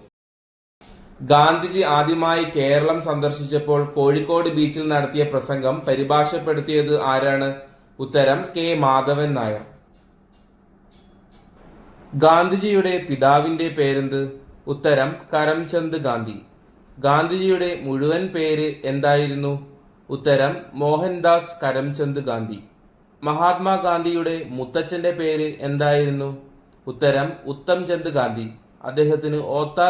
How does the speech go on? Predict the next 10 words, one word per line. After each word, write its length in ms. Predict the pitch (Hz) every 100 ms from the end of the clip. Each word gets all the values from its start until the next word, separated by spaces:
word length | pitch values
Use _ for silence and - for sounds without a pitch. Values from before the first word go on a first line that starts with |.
| 175
ഗാന്ധി 440 | 156 147 147 151
എന്നൊരു 320 | 131 135 139 143
മറ്റൊരു 420 | 139 131 160 170
പേര് 340 | 147 131 135
കൂടിയുണ്ട്. 480 | 123 123 156 139 104 90 - _ _ _ _ _ _ _ _ _ 147
ഉത്തംചന്ദ് 600 | 147 190 185 190 185 185
ഗാന്ധി 460 | 180 165 160 160 120
വഹിച്ചിരുന്ന 800 | 135 143 147 170 151 151 147 143
പദവി 340 | 127 135 147
എന്തായിരുന്നു? 680 | 165 147 143 139 135 131